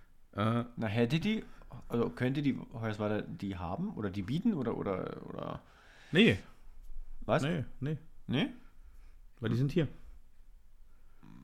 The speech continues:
Speaker 2: Mhm, okay.
Speaker 1: Ja, also das ist alles, was ich, was, was mich, für mich Auswirkungen hat, wo ich leben möchte oder
Speaker 2: Mhm.
Speaker 1: wo ich hingehe, das ist hier.
Speaker 2: Mhm.
Speaker 1: Deswegen, das war für mich einfach. Also du
Speaker 2: Okay,
Speaker 1: hättest
Speaker 2: das ist so wie bei mir mit dem Ei.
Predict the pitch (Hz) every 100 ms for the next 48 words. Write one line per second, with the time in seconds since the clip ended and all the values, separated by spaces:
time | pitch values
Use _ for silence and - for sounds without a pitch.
0 | 69 - 117 107 110 113 175 165 - 120
1 | 135 - 110 113 117 123 - 104 143 -
2 | - 131 131 135 - 110 - 113 - 127
3 | 120 - 120 127 - 123 151 160 156 143
4 | 135 131 113 113 123 156 147 - 120 117
5 | 139 - 170 127 120 131 175 127 131 135
6 | 135 127 120 120 147 147 156 151 135 131
7 | - 135 - 131 - - - 120 120 143
8 | - - - - - - 107 110 104 -
9 | 170 180 156 104 101 82 - 104 107 131
10 | 156 135 143 226 254 165 247 214 185 220
11 | 170 143 - - -